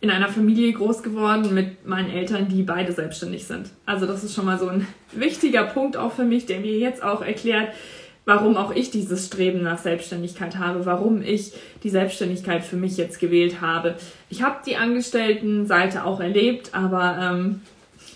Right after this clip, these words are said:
tja, nein. <laughs> Ähm, es ist das Selbstständigen-Dasein, die Freiheit und die Unabhängigkeit. Und ich glaube, dass eben da durchaus, ähm, ja, meine, meine Eltern mich auf eine bewusste und unbewusste Art und Weise einfach mitgeprägt haben.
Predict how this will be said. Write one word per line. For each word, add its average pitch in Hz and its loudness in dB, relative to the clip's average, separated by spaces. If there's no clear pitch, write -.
tja, - 2
nein. - -2
<laughs> - -8
Ähm, 233 10
es 220 0
ist - -6
das 208 2
Selbstständigen-Dasein, 180 2
die 196 -4
Freiheit 180 -4
und 180 -4
die 180 -4
Unabhängigkeit. 170 -4
Und 175 -4
ich 170 -8
glaube, 175 4
dass 175 -2
eben 175 -2
da 165 -4
durchaus, 170 -2
ähm, 170 -6
ja, 220 2
meine, 180 -4
meine 165 -4
Eltern 185 -2
mich 175 -2
auf 175 -6
eine 175 -2
bewusste 190 -2
und 170 -4
unbewusste 175 -2
Art 170 -6
und 165 -8
Weise 165 -6
einfach 170 -10
mitgeprägt - -6
haben. 185 -10